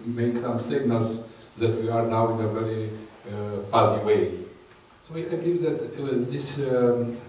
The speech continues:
interaction between us will be very, very interesting. And I want to ask you if it's possible, because I intend to rebuild a little bit our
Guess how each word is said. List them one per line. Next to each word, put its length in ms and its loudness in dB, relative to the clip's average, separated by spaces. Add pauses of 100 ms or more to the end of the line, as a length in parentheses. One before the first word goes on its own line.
interaction 540 -2
between 260 -4
us 240 -2 (160)
will 140 0
be 180 -4
very, 640 -4
very 340 2
interesting. 460 -8 (680)
And 180 -4
I 220 0
want 300 -2
to 600 0
ask 220 -2 (100)
you 60 -2
if 100 -4
it's 100 -8
possible, 440 -2
because 280 -6
I 140 0
intend 360 -2
to 120 -4
rebuild 500 0
a 40 -2
little 280 -2
bit 240 -2
our 260 -2